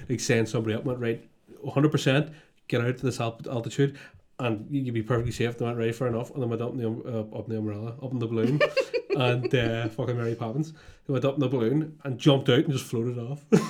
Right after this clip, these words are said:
Speaker 1: Like,
Speaker 2: Oh,
Speaker 1: like something out of,
Speaker 2: Jesus.
Speaker 1: something out of Simpsons. <laughs> Just fucking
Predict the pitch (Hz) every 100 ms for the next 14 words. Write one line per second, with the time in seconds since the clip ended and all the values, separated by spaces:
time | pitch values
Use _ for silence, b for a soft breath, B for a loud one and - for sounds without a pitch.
0 | 294 277 240 226 214 240 220 202 175 175
1 | 160 156 151 156 156 - 147 143 139 143
2 | 127 120 160 160 - - - 208 226 277
3 | 294 285 277 277 220 254 220 240 381 170
4 | 185 180 175